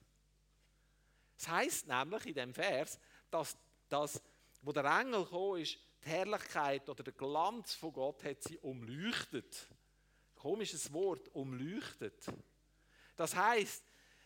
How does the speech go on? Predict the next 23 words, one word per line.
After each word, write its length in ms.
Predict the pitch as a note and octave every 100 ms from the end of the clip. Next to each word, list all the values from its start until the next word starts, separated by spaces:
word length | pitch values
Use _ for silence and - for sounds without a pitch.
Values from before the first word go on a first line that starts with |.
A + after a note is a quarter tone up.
| _ _ _ -
nicht 260 | F#3 B3+
nur 200 | A3 G#3+
der 180 | G#3+ F3 -
Engel 460 | E3 A3+ B3+ A#3
hat 180 | G3 G3
die 60 | G#3
Herrlichkeit 640 | G3 G3+ F#3+ - F#3 F#3+
von 140 | - F3+
Gott 260 | F3 F3+ - _
abgestrahlt, 960 | - F3 - - - D#3+ D3+ C#3+ E3 A3 - - _
sondern 320 | - E3+ D#3
da 140 | E3+ G3
ist 100 | C#4+
etwas 460 | G#3 - F3+ D#3
wie 200 | E3+ A#3
ein 100 | A3
Kranz, 680 | F3 - D3+ D#3 B3+ G#4 -
ein 100 | D#3+
Lichtkranz 840 | D3+ F#3 B3+ - - C4+ C4+ G#3+ G3+
um 240 | G#3+ G#3+
die 180 | - F#3+
Hirten 420 | C4+ - - C4+
herumgegangen. 720 | B3+ B3+ - B3+ A3 B2 G#2